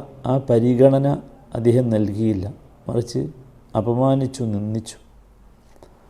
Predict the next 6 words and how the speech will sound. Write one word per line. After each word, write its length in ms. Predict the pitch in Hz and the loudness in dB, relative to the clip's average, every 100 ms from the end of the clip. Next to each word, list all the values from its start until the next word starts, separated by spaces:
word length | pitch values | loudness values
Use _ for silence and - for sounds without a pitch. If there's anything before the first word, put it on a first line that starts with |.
| - - - - | -20 -20 -18 -10
അപ്പോൾ 200 | 139 160 | 4 6
ആ 40 | 190 | 8
നിലയ്ക്ക് 320 | 185 180 180 | 8 6 4
ഇനിയും 360 | 160 170 185 180 | 4 4 2 4
തൻ്റെ 300 | 151 151 170 | 2 4 4
സഹോദരിയെ 720 | 160 147 151 151 160 160 | 6 6 6 4 4 6